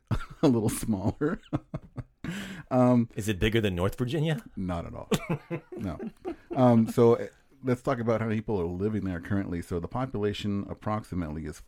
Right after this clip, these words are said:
Speaker 1: four point two eight million folks. Four point two eight. That's stretched across those twenty-one thousand approximate square miles. And you're probably wondering, "Is that a lot of people? I don't know what that looks like." Well, that's roughly the population of Oregon.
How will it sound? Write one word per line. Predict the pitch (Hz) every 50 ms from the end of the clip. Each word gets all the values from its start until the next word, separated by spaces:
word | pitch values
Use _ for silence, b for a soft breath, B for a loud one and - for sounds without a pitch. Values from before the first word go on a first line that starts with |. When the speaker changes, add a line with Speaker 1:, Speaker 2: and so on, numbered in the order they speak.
| _
Speaker 1:
four | - 143 143 139 131
point | 127 - - - 120 117 117 - -
two | - - 123 113 107
eight | 104 101 -
million | 87 87 90 90 90 92 92 90 92
folks. | 90 90 110 67 - 78 - - - - -
Four | 98 101 98
point | 98 - 98 87 87
two | - - 87 80
eight. | 73 -
That's | - 87 - -
stretched | - - 98 92 -
across | 92 - - 90 82 - -
those | - 80 78 85 - - B B B B B B B B
twenty-one | - - - 113 98 92 82 85 82 80 -
thousand | - 87 82 80 78 82 82 80 78 71 - - - _ _ _ -
approximate | - - - - 90 85 82 - 87 85 82 76
square | - - - 92 87
miles. | 85 85 82 85 90 101 110 - B B B B B B B B
And | 107 101 98
you're | 98 98
probably | 101 117 107 104 101
wondering, | 101 101 101 101 101 101 98 92 90 b b b b b b _ -
"Is | - 92 87 90
that | 120 180
a | 220
lot | 220 233 262
of | 247 -
people? | 214 214 - - 277 330 349 -
I | - 202 220
don't | 143 151 156
know | 170 175 165
what | 156 156 147 147
that | 143 139 131
looks | 117 160 175 - -
like." | - 78 - - - _ _
Well, | - - 113 120 120 120 113
that's | 101 107 110 110 -
roughly | - 90 98 107 104 - 104
the | 95
population | 87 - 104 95 - - 87 87 87 - - 90
of | 80
Oregon. | 71 85 78 67 73 - -